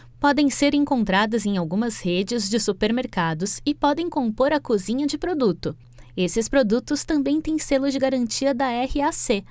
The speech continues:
e foram atestados pelo Imaflora. E embora não sejam encontrados tão facilmente, vale a pena buscar por eles, já que completam o conceito de cozinha de produto.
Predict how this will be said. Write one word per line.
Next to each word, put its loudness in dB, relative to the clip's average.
e -6
foram -2
atestados -2
pelo 0
Imaflora. 0
E -2
embora 4
não 0
sejam 0
encontrados -2
tão 0
facilmente, -2
vale 2
a 0
pena -2
buscar -2
por -4
eles, 0
já 4
que -4
completam 0
o -4
conceito -2
de 0
cozinha 0
de -2
produto. -4